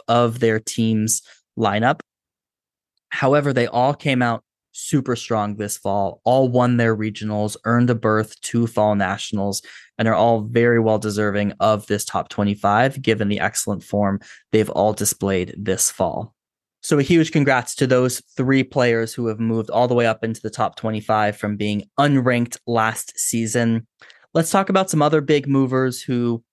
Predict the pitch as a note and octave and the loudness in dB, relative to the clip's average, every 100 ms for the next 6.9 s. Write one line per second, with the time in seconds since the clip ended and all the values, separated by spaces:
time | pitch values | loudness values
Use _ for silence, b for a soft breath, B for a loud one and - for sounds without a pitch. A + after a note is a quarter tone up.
0 | _ A#2+ D#3 G#3+ F#3 F#3+ F#3+ - E3 E3+ | _ -4 0 2 2 0 -2 -6 -4 -4
1 | E3 E3 D#3 D#3 C#3+ C#3 C3+ C3+ C3+ C3 | 0 0 0 0 0 0 0 0 -2 -4
2 | B2+ - G#2 C3 A#2 A#2+ - A#2 A2+ G#2+ | -4 -4 -6 -4 -2 -2 -2 0 0 0
3 | - A#2 A2+ B2 - A#2 A2+ A2+ A2 A2 | -4 -2 0 0 0 -2 -2 0 0 0
4 | - - b b b B2+ C3 - E3 E3 | -4 -12 b b b -6 -4 0 0 2
5 | D#3+ D3 C#3 - C3+ B2+ - - B2+ B2+ | 2 0 -2 2 2 2 -4 -2 0 0
6 | - B2+ B2 - A2+ A2+ A#2 A#2 A#2 | 0 0 0 -2 -2 -2 0 0 -2